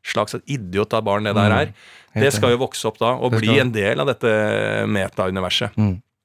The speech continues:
Speaker 1: Eh, det må jo bli en del, eh, psykiske utfordringer, eh,
Speaker 2: Det tror jeg.
Speaker 1: <laughs> eh, opp igjennom her. Og
Speaker 2: Absolutt, absolutt.
Speaker 1: den, det, altså, det, det, det må jo bli helt vilt. Og du
Speaker 2: Eller
Speaker 1: ser hvor my-
Speaker 2: snur det.
Speaker 1: Ja, for det er det. Eller snur det, for det er jo så mye trøkk nå
Speaker 2: Ja.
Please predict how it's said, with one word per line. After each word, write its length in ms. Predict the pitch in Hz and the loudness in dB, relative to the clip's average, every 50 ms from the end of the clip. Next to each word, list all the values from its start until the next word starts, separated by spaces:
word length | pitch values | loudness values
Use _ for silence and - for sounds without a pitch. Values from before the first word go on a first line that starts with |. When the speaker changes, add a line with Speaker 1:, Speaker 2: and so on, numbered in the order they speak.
| _ - - - - - | _ -16 -16 -8 -4 -2
Speaker 1:
Eh, 260 | 117 113 110 110 117 - | 0 2 0 0 -2 -2
det 160 | 131 123 123 | -2 0 0
må 160 | 127 104 104 | 2 2 2
jo 60 | 120 127 | 2 0
bli 180 | 113 107 107 | 0 -2 0
en 120 | 113 117 107 | 0 0 0
del, 260 | 107 98 95 98 98 | 0 0 0 0 0
eh, 380 | 101 101 101 101 101 101 101 104 107 104 - - - - | 0 0 0 0 0 -2 -2 -6 -8 -12 -14 -16 -16 -14
psykiske 720 | 156 143 - - - 110 92 - - 101 - - - 117 110 110 104 95 82 | -12 -8 -6 -2 -2 -2 -2 -4 -4 -4 -4 -2 0 0 0 0 -2 -6 -8
utfordringer, 720 | - - - 101 98 95 98 101 110 123 147 139 120 120 - | -10 -6 -4 -2 -2 0 0 0 0 -2 -2 -4 -6 -8 -4
eh, 420 | - 113 107 107 110 101 107 151 165 - _ | -2 -2 0 0 -2 -2 -2 -4 -6 -6 _
Speaker 2:
Det 120 | 156 190 202 | 0 2 2
tror 180 | 240 226 170 | 4 2 0
jeg. 20 | 160 170 - | 0 -4 -8
Speaker 1:
<laughs> 80 | - | -2
eh, 140 | - 143 139 - - - - 190 - - 214 - | 0 0 2 2 0 0 0 -2 0 0 -2 -2
opp 200 | - - 113 - | -2 -6 -6 -2
igjennom 240 | - 135 120 123 131 | -2 0 0 2 2
her. 140 | 151 165 156 | 4 4 6
Og 80 | 139 147 | 4 4
Speaker 2:
Absolutt, 280 | 151 - 262 254 240 - - | 2 0 -6 -10 -10 -12 -14
absolutt. 160 | 139 120 110 | -12 -6 0
Speaker 1:
den, 240 | 110 131 123 147 160 | 2 2 2 2 0
det, 240 | 151 151 135 139 135 - | -2 -2 -2 -4 -4 -4
altså, 200 | 139 123 147 156 143 135 131 131 - 127 | -4 -2 -2 -4 -4 -6 -12 -16 -10 0
det, 280 | 131 143 160 147 - 139 | 2 2 2 2 0 2
det, 260 | 143 156 156 147 135 | 2 2 2 2 0
det 120 | 135 147 | 0 0
må 220 | 160 135 110 101 104 | 2 2 2 2 2
jo 60 | 113 | 2
bli 180 | 113 107 110 110 | 2 0 -2 -2
helt 220 | 110 110 110 - | 0 -2 -2 0
vilt. 180 | 135 147 - 156 | -2 -2 0 2
Og 60 | 160 | 2
du 60 | 190 | 2
Speaker 2:
Eller 100 | 185 190 | 2 2
Speaker 1:
ser 320 | 208 208 147 139 147 165 | 2 2 2 2 0 0
hvor 160 | 139 151 156 165 | 2 2 2 2
my- 80 | 196 165 | 4 2
Speaker 2:
snur 120 | 143 143 | 2 2
det. 120 | 165 185 - - _ - - - | 0 0 -2 -4 _ -20 -18 -4
Speaker 1:
Ja, 220 | - 156 185 226 226 | 0 2 2 2 2
for 120 | - 214 | 0 2
det 80 | 202 208 | 2 2
er 40 | 190 | 2
det. 240 | 180 196 220 220 - | 2 0 0 0 -4
Eller 180 | 147 156 180 196 | -4 -2 -2 -2
snur 260 | - - 175 147 139 | -2 -2 -2 -2 -2
det, 80 | 160 - | -2 0
for 80 | 190 | 0
det 80 | 180 170 | 2 2
er 60 | 143 | 2
jo 60 | 156 | 0
så 420 | 156 - - - - 170 165 185 185 | -2 -4 -8 -6 -2 0 0 0 2
mye 220 | 190 147 139 170 | 0 -2 -2 -4
trøkk 380 | - - 170 165 180 - - - | -4 -4 -2 -2 -2 -4 -6 -4
nå 200 | 165 165 220 269 - | -2 -2 -2 -2 -2
Speaker 2:
Ja. 160 | 123 127 | -4 -4